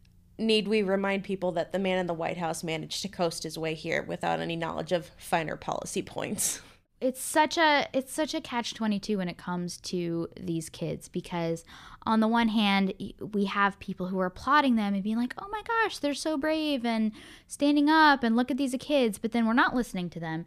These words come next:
Speaker 2: And then you have the other side where if they say something that they're not agreeing with, it's immediately dismissive of all these, these,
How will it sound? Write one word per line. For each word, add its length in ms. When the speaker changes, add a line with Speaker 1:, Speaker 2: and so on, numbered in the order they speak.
Speaker 2:
And 160
then 100
you 120
have 160
the 120
other 260
side 420
where 220
if 120
they 140
say 260
something 460
that 220
they're 120
not 300
agreeing 400
with, 180
it's 160
immediately 540
dismissive 560
of 420
all 220
these, 300
these, 260